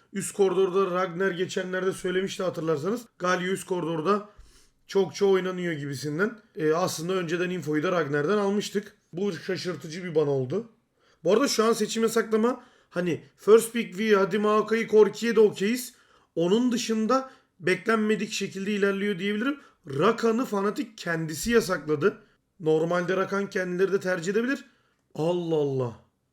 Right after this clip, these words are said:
Burada Rakan'ı banlama sebepleri acaba hani biz Rakan alırsak rakip de Leona alıyor. Ezreal Leona oluyorlar. O yüzden istemiyor da olma ihtimalleri var tabii ki.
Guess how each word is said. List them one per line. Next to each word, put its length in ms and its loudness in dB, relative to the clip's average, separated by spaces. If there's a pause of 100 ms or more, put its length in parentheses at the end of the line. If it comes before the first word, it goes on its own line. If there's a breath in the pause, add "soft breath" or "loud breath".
(260)
Burada 300 2
Rakan'ı 440 0
banlama 340 0
sebepleri 560 0
acaba 540 2 (200 loud breath)
hani 240 -6
biz 180 -2
Rakan 260 2
alırsak 440 0
rakip 300 -2
de 140 6
Leona 300 4
alıyor. 300 2
Ezreal 500 2
Leona 260 6
oluyorlar. 480 4 (120)
O 100 -2
yüzden 340 0
istemiyor 580 0
da 60 0
olma 320 2
ihtimalleri 580 0
var 220 2
tabii 260 -6
ki. 260 -4